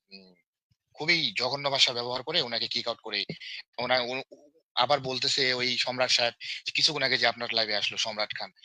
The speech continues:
উনি আপনার খুব কাছের লোক, এটা সেটা। এটাই কি-, এটাই ভাই আর কি।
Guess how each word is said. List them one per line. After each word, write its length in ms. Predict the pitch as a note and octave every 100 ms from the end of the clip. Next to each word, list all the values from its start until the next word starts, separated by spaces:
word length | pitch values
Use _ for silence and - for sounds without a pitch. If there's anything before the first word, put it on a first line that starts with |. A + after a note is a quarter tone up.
| - -
উনি 200 | A#2 A#2+
আপনার 300 | A2 A2+ A2
খুব 140 | A#2
কাছের 300 | G#2+ G#2+ A2+
লোক, 260 | G#2 G#2 G2
এটা 180 | G#2+ G#2
সেটা। 280 | G2+ G2 F2+ - _ _ _ _ _ _ _ _ _ _ - _ - -
এটাই 260 | - - D3+
কি-, 300 | - - C3
এটাই 240 | B2 C#3+
ভাই 180 | A#2 G#2
আর 60 | F2+
কি। 180 | -